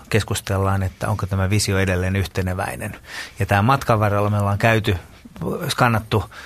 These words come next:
tuottajia, studioita, biisejä, biisintekijöitä ja niin edelleen. Eli, eli valmisteltu siitä. Ja ainoa, mitä me voidaan tehdä, on, on tehdä se parhaalla mahdollisella tavalla ja pyrkiä siihen, että, että ne biisit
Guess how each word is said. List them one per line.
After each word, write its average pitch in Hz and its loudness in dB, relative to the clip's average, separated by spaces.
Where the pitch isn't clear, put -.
tuottajia, 104 4
studioita, 101 2
biisejä, 101 2
biisintekijöitä 101 0
ja 98 2
niin 104 4
edelleen. 101 2
Eli, 98 -2
eli 104 0
valmisteltu 110 2
siitä. 104 0
Ja 147 0
ainoa, 131 4
mitä 135 2
me 120 2
voidaan 117 2
tehdä, 107 2
on, 113 0
on - -4
tehdä 113 2
se - 0
parhaalla 101 2
mahdollisella 98 2
tavalla 95 2
ja 104 2
pyrkiä 131 2
siihen, 98 2
että, - -2
että 107 -4
ne 101 2
biisit 113 2